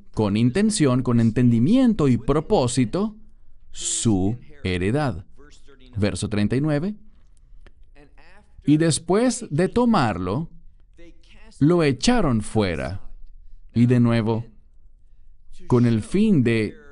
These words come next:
mostrar su desdén, su rechazo total a este heredero, al hijo del señor,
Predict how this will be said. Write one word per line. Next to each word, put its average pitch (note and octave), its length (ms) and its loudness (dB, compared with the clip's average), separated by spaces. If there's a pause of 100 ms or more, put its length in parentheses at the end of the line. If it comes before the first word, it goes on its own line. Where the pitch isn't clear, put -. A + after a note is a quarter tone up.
(440)
mostrar F3 720 0
su D3+ 160 0
desdén, G2+ 800 0
su - 260 0
rechazo F#3 640 -2
total A2+ 680 -2
a D#2+ 440 -2
este G2+ 580 -2
heredero, B2+ 680 0 (680)
al G2+ 340 0
hijo B2+ 460 2
del F#2+ 240 -2
señor, C#3+ 800 0